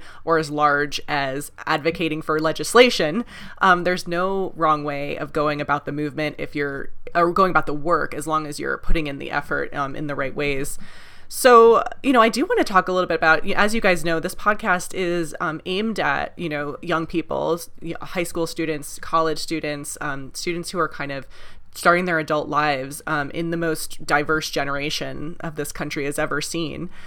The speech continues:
Uh, what are you guys observing as far as, you know, the, how this is being received in your generation of students,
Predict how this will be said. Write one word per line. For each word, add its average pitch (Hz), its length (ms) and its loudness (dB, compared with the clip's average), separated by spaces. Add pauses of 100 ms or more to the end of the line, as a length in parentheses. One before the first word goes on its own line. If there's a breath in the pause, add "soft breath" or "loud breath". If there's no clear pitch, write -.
(300 loud breath)
Uh, 185 220 2
what 240 240 0
are 370 40 2
you 370 120 -2
guys 311 240 0
observing 185 560 0
as 151 100 -4
far 160 240 4
as, 151 480 -2 (500 loud breath)
you 220 120 0
know, 175 200 4
the, 165 320 0 (340)
how 214 200 8
this 226 160 4
is 196 80 2
being 190 220 0
received 175 420 0
in 170 160 -4
your 160 160 -2
generation 160 840 -2
of 151 180 -2
students, 170 560 0